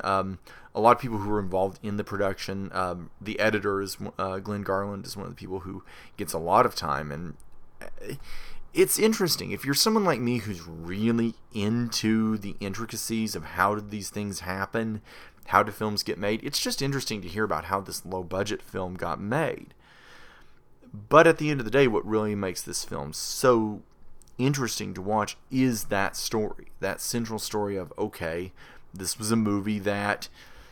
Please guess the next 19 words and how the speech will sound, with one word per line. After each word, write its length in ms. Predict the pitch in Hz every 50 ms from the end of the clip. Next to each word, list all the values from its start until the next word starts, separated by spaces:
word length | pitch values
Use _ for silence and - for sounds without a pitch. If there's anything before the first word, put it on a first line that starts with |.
| - - - - - - - - -
didn't 240 | - 92 73 87 98
happen, 640 | - 139 180 202 214 208 - 107 - 53 50 - - - - -
uh, 320 | - 90 92 90 87 90 87 78
that 460 | 73 90 92 - - - - - -
didn't 480 | - 117 143 156 160 127 - - - -
get, 480 | 107 107 90 76 - - - - - - -
uh, 380 | - 98 95 95 90 87 85 82 85 - -
the 160 | - 101 107
release 460 | 98 101 101 95 92 90 90 87 - -
it 180 | - - -
could 220 | - - 90 - -
have. 180 | 71 69 64 - -
And 360 | - 107 113 117 120 120 117
the 40 | 117
movie 240 | 120 131 143 151 151
makes 280 | 139 135 139 139 - -
you 140 | 139 135
think 260 | 127 - 127 127 123 123
about, 280 | 123 120 113 - 78